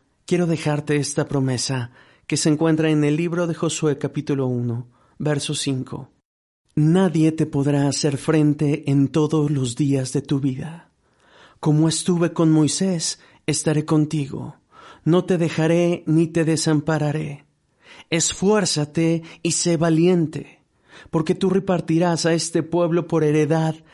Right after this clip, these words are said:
la tierra de la cual juré a sus padres que les daría a ellos. Solamente esfuérzate y sé muy valiente, para cuidar de hacer conforme a toda la ley que mi siervo Moisés te mandó.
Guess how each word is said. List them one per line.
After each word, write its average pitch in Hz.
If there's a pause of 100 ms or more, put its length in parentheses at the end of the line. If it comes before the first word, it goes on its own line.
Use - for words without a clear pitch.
(140)
la 156
tierra 165
de 147
la 151
cual 160
juré 156
a 151
sus 156
padres 156
que 151
les 139
daría 139
a 135
ellos. 135 (420)
Solamente 180
esfuérzate 156
y 160
sé 175
muy 165
valiente, 139 (540)
para 160
cuidar 175
de 165
hacer 180 (320)
conforme 170
a 165
toda 170
la 160
ley 160
que 160
mi 156
siervo 156
Moisés 151
te 143
mandó. 135